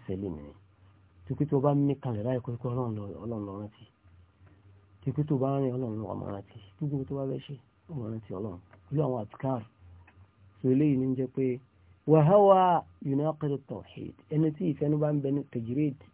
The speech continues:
wal ikhlas. Ẹni tí ìfẹ́nú bá tún bẹ nínú ọkàn rẹ̀ náà.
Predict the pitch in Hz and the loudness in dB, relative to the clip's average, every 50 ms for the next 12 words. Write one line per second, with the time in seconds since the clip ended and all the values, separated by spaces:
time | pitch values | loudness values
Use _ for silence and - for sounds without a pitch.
0 | _ _ - - 131 110 - - - - 127 107 92 - - _ _ _ _ _ | _ _ -12 -8 -8 -8 -8 -10 -10 -10 -8 -8 -8 -10 -14 _ _ _ _ _
1 | _ _ _ _ _ _ _ _ _ - - 143 147 147 - - - 151 139 143 | _ _ _ _ _ _ _ _ _ 0 2 2 2 2 0 -2 0 0 0 2
2 | 147 143 151 147 151 156 147 143 135 135 135 139 139 135 131 123 120 120 - 110 | 2 2 0 0 0 0 -2 0 0 0 0 0 0 0 -2 -4 -6 -6 -8 -6
3 | 107 110 110 101 98 101 107 117 123 123 113 95 | -6 -4 -4 -4 -4 -4 -6 -6 -6 -6 -8 -10